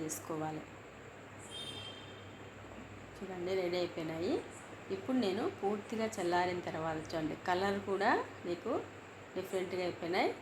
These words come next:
మనకి మంచి కలర్ లోపల వరకు కూడా బాగా కాలినాయి.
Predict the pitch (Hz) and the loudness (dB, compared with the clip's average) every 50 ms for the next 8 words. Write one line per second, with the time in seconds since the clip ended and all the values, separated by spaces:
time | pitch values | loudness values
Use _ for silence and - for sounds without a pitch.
0 | - - - - - - - - - - - - - - - - - 190 180 190 | -10 -14 -14 -14 -12 -12 -12 -12 -12 -14 -14 -14 -14 -14 -14 -10 -6 -6 -6 -4
1 | - 196 175 165 165 180 190 - - 196 - 196 175 170 175 160 160 165 170 170 | -2 -2 0 2 2 0 0 0 -2 0 0 2 2 2 2 2 2 2 2 0
2 | 170 - 175 175 170 170 165 165 - 170 165 - 165 170 165 165 165 156 156 160 | 0 2 2 2 2 2 0 -2 -2 -2 -2 0 0 0 0 2 2 2 2 2
3 | 165 175 180 180 175 185 170 160 160 156 165 196 269 | 2 2 0 0 0 0 -2 0 0 0 0 0 0